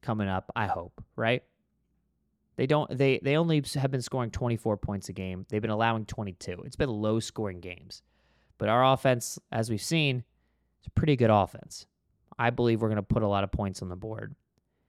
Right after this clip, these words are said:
And I expect our defense to shut them down. I mean, if they're only scoring twenty-four points over those player, those games that they've been playing, I mean, it's, it's three game s-, statistics, and it's not great statistics, right?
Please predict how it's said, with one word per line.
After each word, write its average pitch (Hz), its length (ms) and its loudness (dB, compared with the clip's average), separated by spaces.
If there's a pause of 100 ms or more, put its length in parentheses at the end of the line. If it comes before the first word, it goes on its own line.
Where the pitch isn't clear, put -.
(200)
And 117 120 0
I 120 60 4
expect 123 300 0
our 104 80 2
defense 110 420 -2
to 90 140 -6
shut - 420 -2
them 95 260 -4
down. 92 480 -10
I - 40 -6
mean, 101 100 -2
if 95 80 -8
they're 120 100 2
only 123 180 4
scoring 113 260 -2
twenty-four 110 460 -2
points 104 420 -4 (360)
over 104 220 -4
those 98 460 0 (240)
player, 104 360 4
those 113 280 2
games 101 300 -2
that 95 80 -16
they've 101 120 -2
been 95 80 -8
playing, 104 380 -2
I 104 40 -4
mean, 101 120 -2
it's, 95 200 -8
it's - 320 -8 (540)
three 175 200 2
game 143 200 2
s-, 113 280 -8
statistics, - 880 -4
and 98 80 -6
it's - 160 -10
not 113 260 -4
great 101 320 -4
statistics, - 680 -6
right? 92 240 -6